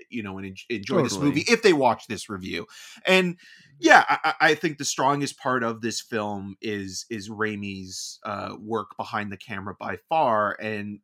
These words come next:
Speaker 1: it's slightly better than the first Doctor Strange. But I, I think, y-, again, like, some of the problems that we had with the episode of What If are here as
Speaker 2: Yeah.
Speaker 1: well. I think that, um,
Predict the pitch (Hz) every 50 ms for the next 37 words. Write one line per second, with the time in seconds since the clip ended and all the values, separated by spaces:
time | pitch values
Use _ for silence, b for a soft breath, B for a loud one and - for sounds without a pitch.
0 | _ - 120 127 120 117 - - - - - - 143 135 127 131 139 135 - 135
1 | 135 127 120 101 - 123 107 104 101 104 101 101 101 98 98 98 107 101 92 92
2 | 92 90 92 92 98 98 98 101 104 101 98 98 95 - _ - 110 98 101 -
3 | - - 110 95 90 - - - 101 - - - - - 95 101 117 117 107 104
4 | 104 104 - - - 113 98 - 110 107 110 - 117 113 107 - - 123 120 117
5 | - - _ b b b b b b b b b b b b b b _ _ -
6 | 160 160 - - 165 156 139 196 175 135 113 110 104 - - 165 151 151 139 -
7 | - - 131 127 131 131 131 127 123 117 107 98 117 101 104 104 - - - 113
8 | 110 107 98 - - 104 101 101 101 104 98 95 - - - 113 101 101 95 90
9 | _ _ _ _ _ - 107 107 101 98 95 95 98 - - 110 107 - - 113
10 | - - 120 104 107 107 113 98 110 104 98 98 - - 131 135 135 - - -
11 | _ _ _ _ - 110 110 110 110 107 107 104 98 - - - - 127 117 113
12 | 113 110 123 117 117 107 95 175 180 180 175 170 170 160 107 110 110 110 - 131
13 | 117 110 98 _ - 110 104 104 98 B B B B B B B B B B 113
14 | 110 104 101 98 98 95 92 90 92 92 -